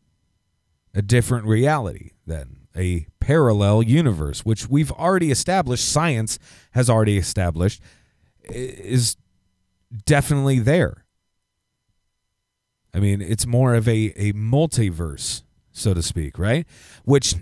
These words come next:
that's where I get fucked up and everything like that, because I can't wrap my stupid pea fucking brain around the multiverse. Like, this ties my shit in knots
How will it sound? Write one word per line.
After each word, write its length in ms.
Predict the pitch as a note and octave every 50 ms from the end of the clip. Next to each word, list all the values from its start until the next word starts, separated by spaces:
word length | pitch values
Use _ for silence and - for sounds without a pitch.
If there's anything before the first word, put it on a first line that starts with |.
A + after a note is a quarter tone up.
| - -
that's 400 | G#2 C3 D#3 F#3 A3 - - -
where 200 | D3 C3 B2 B2
I 140 | C3+ E3
get 180 | F3 C#3+ A2 -
fucked 520 | - - - - - A2+ - - _ -
up 200 | G2+ D#2 F2+ -
and 80 | A2 G#2+
everything 340 | G#2 G2 G2+ F2+ - A2 G#2
like 160 | G2+ G2 F#2+
that, 180 | C3+ C#3+ D3+ B2+
because 140 | A#2 A2+ A2
I 80 | A#2
can't 280 | - - D3 C#3+ B2 F#2+
wrap 300 | F#2+ G#2+ A#2+ B2+ B2+ C3 -
my 140 | G2 F#2+ F2+
stupid 840 | - - - - - - - - - D#3+ E3 D3+ - C3 G#2 - -
pea 240 | - C3 D3 C3+ A#2+
fucking 380 | - C#3+ C3 - - A2+ G2+
brain 380 | F#2 A#2+ D3 D#3 B2+ G#2+ G2+ G#2 - - - - - _ -
around 680 | A2+ A2 G#2+ A#2+ C3 D3+ D#3+ D3+ C3+ A2+ G2+ F#2+ F2+ - _ _ _ _ _ _ _ -
the 160 | - G2+ A2+
multiverse. 680 | A2 G#2+ G2 F2 - F#2+ E2+ C#2 C#2+ B1+ A#1 - -
Like, 180 | G2 F#2+ F2+ -
this 460 | G#2+ C3+ D#3 E3 - - - - - _ _
ties 340 | - A#2+ C3 C3+ C3 A#2+ A#2
my 180 | B2+ B2 C3 C3+
shit 320 | - - - A#2+ G#2 G2+
in 260 | G#2 G2+ G2+ G2+ G2+ G#2
knots 720 | B2 C#3 C3 A2 E2 - - - - - - - -